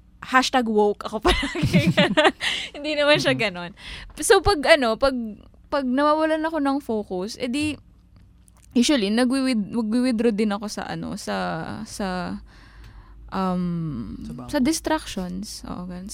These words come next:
Speaker 1: Wa-, wag sa bangko <laughs> kasi pag marami kang pera, daming distractions. Eh.
Speaker 2: <laughs>
Speaker 1: Aminin nyo.
Speaker 2: Oo nga, nadadagdagan
Speaker 1: Pag
Speaker 2: yung
Speaker 1: ano,
Speaker 2: pagkukulangan
Speaker 1: pag
Speaker 2: sa
Speaker 1: liquid
Speaker 2: focus.
Speaker 1: cash yun,
Speaker 2: Oo,
Speaker 1: di ba?
Speaker 2: para
Speaker 1: Oo. <laughs> Dang.
Speaker 2: Hirap.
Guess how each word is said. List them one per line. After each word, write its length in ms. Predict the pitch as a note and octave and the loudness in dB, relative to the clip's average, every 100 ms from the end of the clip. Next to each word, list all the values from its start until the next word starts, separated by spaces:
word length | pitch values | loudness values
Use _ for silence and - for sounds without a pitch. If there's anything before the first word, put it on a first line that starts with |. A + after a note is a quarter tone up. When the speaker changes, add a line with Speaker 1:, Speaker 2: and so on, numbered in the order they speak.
| - | -4
Speaker 1:
Wa-, 240 | B3+ E4+ C4+ | 0 2 6
wag 140 | G4+ | 8
sa 100 | A#4+ | 8
bangko 380 | C#4 C#4 A#3+ A#3+ | 12 12 12 6
<laughs> 40 | G#3 | 4
kasi 280 | - D#4 C4+ | 4 4 6
pag 180 | B3 | 6
marami 360 | A#3 A#3+ A3+ A3 | 8 10 10 10
kang 200 | A#3 A3 | 6 4
pera, 260 | A3 G#3 B3+ | 6 6 6
daming 380 | G3+ F3+ F#3+ | 4 4 2
distractions. 760 | F3+ - F#3+ E3+ D#3+ - B3 B3 | 0 0 2 2 2 0 4 8
Eh. 160 | C#4 C#4+ - | 8 8 8
Speaker 2:
<laughs> 60 | F4+ | 6
Speaker 1:
Aminin 420 | C#4+ D4 A#4+ A#4+ | 6 8 6 6
nyo. 320 | D4+ B3 A#3 | 8 10 8
Speaker 2:
Oo 600 | D4 - - C#5 - D#3 | 6 4 4 2 2 4
nga, 180 | F3 F#3 | 4 4
nadadagdagan 380 | E3+ D#3+ D#3+ D#3+ | 4 4 2 6
Speaker 1:
Pag 160 | E4 | 6
Speaker 2:
yung 100 | D4+ | 6
Speaker 1:
ano, 220 | D4 D4+ D4+ | 2 4 4
Speaker 2:
pagkukulangan 80 | |
Speaker 1:
pag 120 | F4 D#4 | 6 6
Speaker 2:
sa 120 | D4 | 8
Speaker 1:
liquid 340 | D4 - D4 | 6 4 2
Speaker 2:
focus. 140 | G#3+ F#3+ | 4 6
Speaker 1:
cash 220 | C4+ - | 6 4
yun, 240 | B3 G#3 A#3 | 0 2 2
Speaker 2:
Oo, 120 | B3 | 2
Speaker 1:
di 80 | B3 | 4
ba? 220 | A3+ G#3+ | 6 6
Speaker 2:
para 100 | A3 F#3+ | 4 0
Speaker 1:
Oo. 220 | F#3 F#3 A#3+ | -6 -8 -8
<laughs> 20 | - F4 - G#4 - E4+ - - - - | 0 0 2 0 0 -4 -6 -10 -12 -14
Dang. 880 | - F#3 A#3 C#4+ D#4 D#4 - C#3 D#3 | -12 -2 0 0 -2 -2 -2 -2 0
Speaker 2:
Hirap. 200 | E3+ A3+ | 6 6